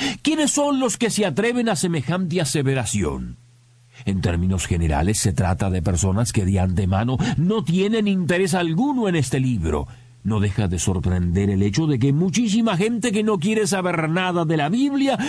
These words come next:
consume muchísimo tiempo con demostraciones de que la Biblia contiene errores.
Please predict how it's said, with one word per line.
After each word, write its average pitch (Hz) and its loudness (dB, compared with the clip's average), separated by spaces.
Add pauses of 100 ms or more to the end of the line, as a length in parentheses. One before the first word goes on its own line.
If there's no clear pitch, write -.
(140)
consume 254 2
muchísimo 240 0
tiempo 214 0
con 175 0
demostraciones 165 0
de 185 2
que 160 0
la 143 2
Biblia 208 0
contiene 165 2
errores. 98 -2